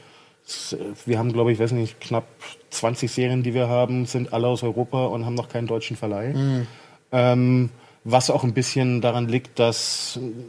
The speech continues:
Speaker 1: ja, in Deutschland immer noch geschaut wird nach dem richtigen Sendeplatz und dann oft die Ausrede kommt, so, „Finden wir super, ist eine großartige Serie,
Speaker 2: Ja, ja.
Speaker 1: aber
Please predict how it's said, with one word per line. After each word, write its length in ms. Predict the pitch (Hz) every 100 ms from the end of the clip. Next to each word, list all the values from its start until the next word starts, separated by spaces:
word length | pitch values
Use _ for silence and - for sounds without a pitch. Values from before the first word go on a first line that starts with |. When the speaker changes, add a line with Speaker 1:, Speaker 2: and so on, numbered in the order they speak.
| - - 151 - -
Speaker 1:
ja, 160 | 151 131
in 100 | 117
Deutschland 260 | 120 117 120
immer 100 | 117
noch 140 | 117
geschaut 300 | 120 120 113
wird 100 | 117
nach 140 | 117 107
dem 120 | 120
richtigen 320 | 117 127 127
Sendeplatz 760 | 110 117 120 107 113 110 - -
und 160 | 113
dann 140 | 113 113
oft 180 | 107 -
die 80 |
Ausrede 380 | 92 107 120 113
kommt, 260 | 110 117 113
so, 140 | 117 - - -
„Finden 260 | - 135 127
wir 80 | 113
super, 320 | 131 139 131
ist 80 | 127
eine 80 |
großartige 440 | 110 131 123 110 113
Serie, 340 | 104 113 123
Speaker 2:
Ja, 180 | 117 117
ja. 60 | 113
Speaker 1:
aber 480 | 110 113 113 113